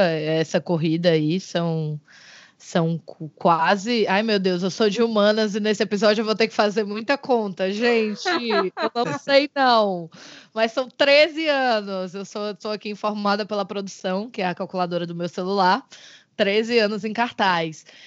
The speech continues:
Speaker 2: É
Speaker 1: E
Speaker 2: o, é,
Speaker 1: aí
Speaker 2: ele é até hoje o oitavo espetáculo há mais tempo em cartaz na Broadway.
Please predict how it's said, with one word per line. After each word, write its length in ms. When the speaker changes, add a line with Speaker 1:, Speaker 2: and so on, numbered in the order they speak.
Speaker 2:
É 120
Speaker 1:
E 40
Speaker 2:
o, 260
é, 120
Speaker 1:
aí 80
Speaker 2:
ele 140
é 20
até 300
hoje 640
o 160
oitavo 840
espetáculo 640
há 20
mais 220
tempo 260
em 40
cartaz 500
na 120
Broadway. 540